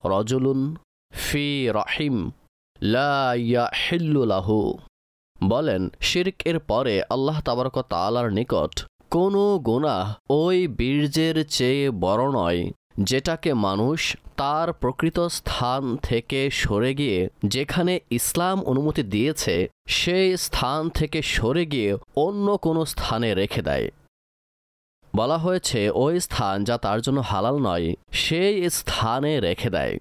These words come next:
তো বলেন, শিরক এর পরে এটি সবচেয়ে বড় গুনাহ। মনে রাখবেন, ব্যভিচার হলো কবিরা গুনাহ।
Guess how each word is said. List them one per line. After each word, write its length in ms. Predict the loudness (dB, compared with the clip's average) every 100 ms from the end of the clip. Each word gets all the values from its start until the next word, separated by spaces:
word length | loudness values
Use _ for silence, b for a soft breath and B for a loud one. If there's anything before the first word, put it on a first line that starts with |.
| -6
তো 140 | -2 0
বলেন, 460 | 0 0 0 -2 -4 B B
শিরক 440 | 0 0 0 -2
এর 200 | -2 -2
পরে 480 | 0 0 2 0 0 -2
এটি 220 | -2 -2
সবচেয়ে 580 | -2 -2 -2 -2 -2 -2
বড় 300 | 0 0 2
গুনাহ। 480 | 0 0 0 -4 -10 _ -10 -2
মনে 260 | 0 2 0
রাখবেন, 540 | 0 0 0 2 -2 -6 -14 _ _ _ _ _ _ 0
ব্যভিচার 560 | 2 2 0 0 0
হলো 380 | 2 2 2 0 0
কবিরা 340 | 0 2 0
গুনাহ। 440 | 0 0 -2 -4